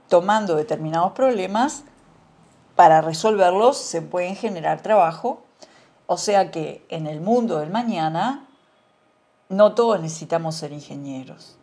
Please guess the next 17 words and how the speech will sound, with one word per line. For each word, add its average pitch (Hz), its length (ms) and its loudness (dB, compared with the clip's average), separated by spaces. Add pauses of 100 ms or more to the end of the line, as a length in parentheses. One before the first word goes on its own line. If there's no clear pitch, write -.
(500)
Hay 190 220 0
formas 202 640 0
de 156 120 -8
hacer 165 560 -2 (460)
que 170 400 -6 (340)
aún 185 380 4
las 202 120 0
personas 170 600 -6
con - 180 -8
muy 165 160 -6
poca 165 260 0
capacitación 160 1080 -6 (420)
tengan, 196 500 -2
sientan 220 640 -4
que - 100 -12
su - 160 -12
vida 170 520 -2